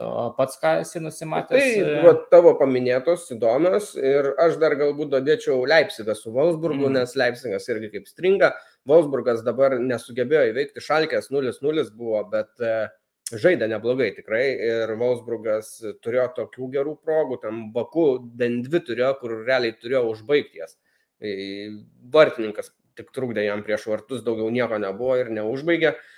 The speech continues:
Speaker 2: Ir dar reikia pasakyt, kad Schalke ten <laughs> terodė du kartus mušė baudinį ir neįmušė.
Speaker 1: <laughs>
Speaker 2: Gan silpnas smūgis buvo, Kastilsas ištraukė ten jį ramiai. Tai vat, turėjo netgi šansą ir laimėt Schalke prieš Wolfsburgą, nors Wolfsburgas atrodė geresnė komanda tikrai.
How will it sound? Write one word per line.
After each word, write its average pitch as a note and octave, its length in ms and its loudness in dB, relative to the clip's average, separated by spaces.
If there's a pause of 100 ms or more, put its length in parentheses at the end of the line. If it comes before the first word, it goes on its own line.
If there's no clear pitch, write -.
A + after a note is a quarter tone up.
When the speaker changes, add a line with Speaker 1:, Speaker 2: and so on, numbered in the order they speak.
(120)
Speaker 2:
Ir A#2+ 120 2
dar B2+ 160 4
reikia C3 200 0
pasakyt, B2+ 260 -4
kad B2 160 0
Schalke E3+ 400 6 (240)
ten G#2+ 120 -8
<laughs> E3+ 280 -2
terodė C3+ 420 6
du C3 120 -4
kartus B2+ 360 -4
mušė C#3 320 -2
baudinį B2+ 460 -2
ir A2+ 80 -14
neįmušė. C#3 540 -2 (340)
Speaker 1:
<laughs> A#2+ 400 -10
Speaker 2:
Gan C3+ 180 2
silpnas C3+ 600 2
smūgis C#3+ 500 2
buvo, C#3 240 0
Kastilsas C3 680 -6
ištraukė C#3+ 600 0
ten A#2+ 180 -8
jį A#2+ 100 -6
ramiai. A#2+ 380 -4 (920)
Tai A#2 160 0 (240)
vat, A2 240 -4 (380)
turėjo D3 300 4
netgi B2+ 260 -2
šansą C#3 360 0
ir A#2 60 -8
laimėt B2+ 320 0
Schalke G#2+ 320 -4
prieš - 240 -12
Wolfsburgą, B2+ 460 -4
nors B2+ 220 -6
Wolfsburgas B2 480 -8
atrodė B2 340 -10
geresnė B2 380 -8
komanda G#2+ 360 -14
tikrai. A2+ 280 -16